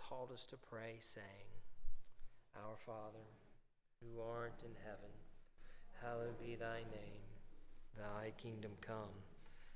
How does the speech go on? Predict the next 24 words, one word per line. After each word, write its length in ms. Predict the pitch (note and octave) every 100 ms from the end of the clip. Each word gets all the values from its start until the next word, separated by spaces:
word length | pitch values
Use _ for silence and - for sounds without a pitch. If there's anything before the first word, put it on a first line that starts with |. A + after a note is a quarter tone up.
| -
thy 320 | A2+ A2 A2
will 280 | A2+ A2+ A2+
be 160 | G#2+ G#2+
done, 380 | A2 A2 G#2+ G#2 - - - - - - G#2+
on 80 | A2
earth 420 | A2 A2+ A2 A2
as 240 | A2 A2
it 120 | A2+ G#2+
is 240 | A2 G#2+
in 100 | G#2 A2
heaven. 260 | A2 G#2 G2+ - - - - - - - - - A2+
And 180 | A2
forgive 360 | G#2+ A#2 G#2+ A2
us 260 | A2 G#2+ -
this 220 | G#2+ -
day 320 | A2 A2 A2
our 200 | G#2+ A2
daily 400 | G#2+ G#2+ G#2+ G#2 G#2
bread, 380 | G2 G2 G2+ G#2+ - - - - - _ _ -
and 80 | A2
forgive 340 | - G#2 A2 G#2+
us 220 | G#2 -
our 160 | A2
trespasses, 1120 | A2 - G#2+ - - G2+ G2 - A#2+ A2 -